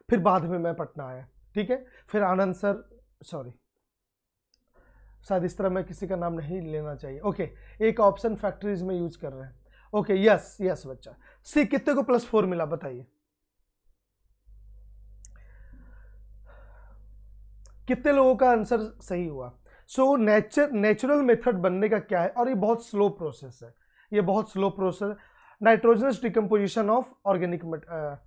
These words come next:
और nitrogenous, decay of nitrogenous organic matter।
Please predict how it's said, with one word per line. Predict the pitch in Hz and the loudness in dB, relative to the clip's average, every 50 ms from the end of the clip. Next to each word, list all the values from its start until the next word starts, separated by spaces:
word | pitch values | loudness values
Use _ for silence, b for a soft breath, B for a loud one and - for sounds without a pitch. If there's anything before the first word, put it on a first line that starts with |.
| - - - - - - - _ _ _ _ - | -20 -20 -20 -20 -20 -20 -20 _ _ _ _ -2
और | 196 196 196 202 | -2 0 0 0
nitrogenous, | 202 214 208 - 226 220 202 214 233 240 226 | 0 0 2 2 4 2 4 4 4 2 4
decay | 180 220 208 - 277 262 | 4 2 2 6 8 8
of | 247 240 - | 8 8 6
nitrogenous | 247 214 196 226 208 208 208 214 226 226 | 2 2 4 4 2 4 4 2 0 0
organic | 214 202 185 165 170 165 160 170 | 0 0 0 0 -2 -4 -6 -8
matter। | 156 147 135 123 - 120 | -10 -12 -12 -12 -14 -16